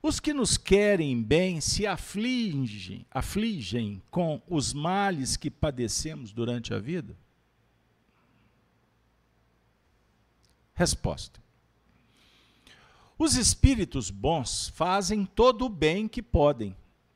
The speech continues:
e se sentem felizes com as vossas alegrias. Afligem-se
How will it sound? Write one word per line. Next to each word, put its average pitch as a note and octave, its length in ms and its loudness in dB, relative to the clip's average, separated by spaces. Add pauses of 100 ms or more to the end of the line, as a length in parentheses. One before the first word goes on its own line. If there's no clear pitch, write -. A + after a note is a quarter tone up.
(1700)
e A#3+ 80 -6
se - 180 0
sentem E3+ 480 0
felizes B2 880 -4 (560)
com G3+ 140 -2
as D3+ 200 -2
vossas D3+ 540 -2
alegrias. B2+ 800 -6 (2500)
Afligem-se D3 1400 -2